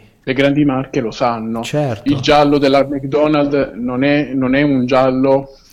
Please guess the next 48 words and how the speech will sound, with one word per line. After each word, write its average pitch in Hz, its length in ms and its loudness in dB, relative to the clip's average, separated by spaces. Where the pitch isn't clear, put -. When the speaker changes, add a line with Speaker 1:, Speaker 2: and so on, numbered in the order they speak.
Speaker 1:
non 131 200 0
è 143 80 2
un 127 240 0
giallo 123 400 0
Speaker 2:
Non 131 100 2
solo 160 300 2
il 127 60 2
Speaker 1:
voluto 131 200 2
a 117 40 0
Speaker 2:
giallo, 110 180 0
Speaker 1:
caso. 123 360 2
Speaker 2:
aspetta, 117 360 -4
non 104 140 -4
solo 165 240 0
il 123 100 -2
giallo. 107 340 -2
Se - 220 -6
tu 170 120 0
Speaker 1:
Cioè 143 100 0
Speaker 2:
guardi 131 280 2
bene, 123 360 0
McDonald's 123 720 -2
come 120 200 -2
strategia 120 880 -2
ha 120 400 -4
tutti 160 460 -4
gli 120 100 0
arredamenti 120 960 -2
e 107 60 -2
i 113 80 -6
suoi, 147 480 -2
i 160 160 2
suoi 135 220 0
box, 135 340 2
le 113 100 -2
sue 139 200 -2
cose 113 500 -2
su 120 500 -2
rosso, 165 640 0
giallo 117 360 0
e 117 60 -2
blu 135 380 4
nelle 127 320 0
tonalità 127 560 0
fondamentali 151 800 0
della 120 200 0
sintesi 147 480 -2
sottrattiva 104 880 -2